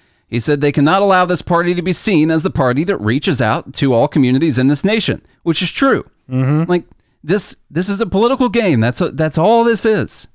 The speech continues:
Speaker 1: And I, I hope people are, I hope people are actually going to see that, but, but they won't. People, people aren't actually gonna see that. What you'll see is that, uh, the Republicans' bill didn't go far enough, so we couldn't do it. And, uh, the Democrats,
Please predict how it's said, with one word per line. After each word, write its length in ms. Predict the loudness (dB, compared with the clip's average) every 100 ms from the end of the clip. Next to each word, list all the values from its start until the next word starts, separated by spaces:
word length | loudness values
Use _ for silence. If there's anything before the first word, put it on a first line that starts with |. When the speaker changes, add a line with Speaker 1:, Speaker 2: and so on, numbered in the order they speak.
| _
Speaker 1:
And 360 | -4 0 2 0
I, 180 | -2 -4 -4
I 260 | -2 0
hope 300 | 2 2 0
people 320 | -4 -2 0 2
are, 220 | 2 -2 -8 _ _ _ _
I 100 | -2
hope 220 | 0 0 -2
people 220 | -2 0
are 100 | 2
actually 360 | 0 -2 -2 -2
going 400 | 2 2 2 2
to 440 | 2 2 2 0 -8 _
see 320 | -20 -4 -2
that, 340 | 0 0 -2 -6 -12
but, 420 | -4 -4 -4 -10
but 140 | -10 -2
they 100 | 0
won't. 440 | 2 0 -4 -8
People, 280 | -4 -4 -6
people 260 | -4 -2 0
aren't 160 | 0 0
actually 240 | -2 -2
gonna 120 | -2
see 220 | -2 -4
that. 220 | -2 -2 -2
What 100 | -2
you'll 180 | -2 -2
see 200 | -2 0
is 160 | 0 0
that, 180 | -2 -6 -20 _ _ _
uh, 240 | -2 0 -2
the 240 | -2 0
Republicans' 640 | 0 0 0 0 2 0 2
bill 240 | 2 2
didn't 240 | 2 2
go 120 | 2 0
far 280 | 2 2 2
enough, 260 | 2 0
so 140 | -2 -2
we 100 | 0
couldn't 240 | 0 0 2
do 180 | 0
it. 200 | 0 -4 -18 _ _ _ _ _ _
And, 400 | -2 0 2 2
uh, 140 | 2 0
the 100 | 0
Democrats, 760 | 0 0 0 0 -2 -10 -12